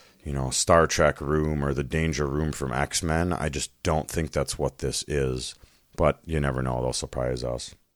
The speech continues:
Ford also stops the host during his lunch conversation with Teresa. Don't know if Men in Black also has that power, but since he knows of Arnold, he also may have some inside knowledge. So,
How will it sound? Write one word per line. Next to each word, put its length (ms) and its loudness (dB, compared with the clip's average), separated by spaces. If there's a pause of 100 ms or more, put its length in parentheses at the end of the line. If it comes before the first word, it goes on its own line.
(600)
Ford 260 8
also 280 6
stops 400 6
the 140 0
host 340 2
during 240 0
his 140 -2
lunch 220 -2
conversation 640 0
with 120 -4
Teresa. 600 -2 (400)
Don't 160 4
know 140 6
if 100 4
Men 160 4
in 80 4
Black 300 6
also 240 2
has 180 2
that 140 0
power, 320 2
but 160 -4
since 220 -2
he 100 0
knows 240 0
of 160 -4
Arnold, 480 0 (440)
he 160 0
also 300 4
may 140 2
have 180 0
some 180 -2
inside 400 0
knowledge. 640 -2 (920)
So, 360 6